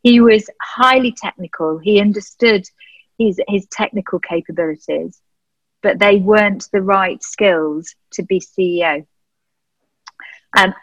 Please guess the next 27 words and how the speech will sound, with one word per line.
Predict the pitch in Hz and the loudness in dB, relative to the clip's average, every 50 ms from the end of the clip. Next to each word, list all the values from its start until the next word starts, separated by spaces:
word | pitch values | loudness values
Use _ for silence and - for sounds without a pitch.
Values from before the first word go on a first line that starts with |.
| _ - | _ 2
and | 226 220 214 214 208 - - _ _ | 2 4 4 2 0 -2 -6 _ _
he | - 226 254 | 2 2 4
was | 262 240 233 | 2 2 2
really | 254 269 254 262 | 0 0 2 2
brave | - 240 233 233 226 | 2 2 2 2 0
to | - 202 | -2 -2
do | 202 226 214 | 0 0 0
that. | 185 170 156 156 160 - - - - - | 2 0 0 0 0 -2 -6 -14 -10 -4
And | - 196 196 190 190 196 185 - _ _ _ _ _ _ _ _ _ _ _ _ _ _ _ _ | -2 -2 -2 -2 -4 -8 -10 -10 _ _ _ _ _ _ _ _ _ _ _ _ _ _ _ _
it, | - 214 - - | -4 -4 -2 0
you | 233 220 | 0 0
know, | 208 | 2
the | 202 202 | 0 0
company's | - 240 233 208 214 220 202 - | 0 0 0 0 0 -2 -2 -2
gone | - 196 185 185 | -4 -6 -6 -6
from | - 190 185 | -8 -10 -10
strength | - - - 202 190 185 - _ | -10 -8 -6 -6 -6 -8 -10 _
to | _ - | _ -20
strength. | 185 - - 190 180 175 - - | -12 -4 -4 -4 -4 -4 -8 -10
And | - 175 | -10 -10
I | 170 170 | -10 -8
think | - 208 190 185 _ | -8 -8 -10 -8 _
it's, | 180 - - _ _ _ _ _ _ - - - _ _ | -12 -12 -12 _ _ _ _ _ _ -20 -20 -20 _ _
I | 196 | -2
think | 202 240 214 - | 0 2 2 2
it's | 226 185 - - | 0 -2 -4 -4
really | 196 196 208 220 220 220 214 214 208 202 196 190 196 190 190 190 185 | -4 0 2 2 4 4 4 4 2 2 0 0 0 0 0 0 -2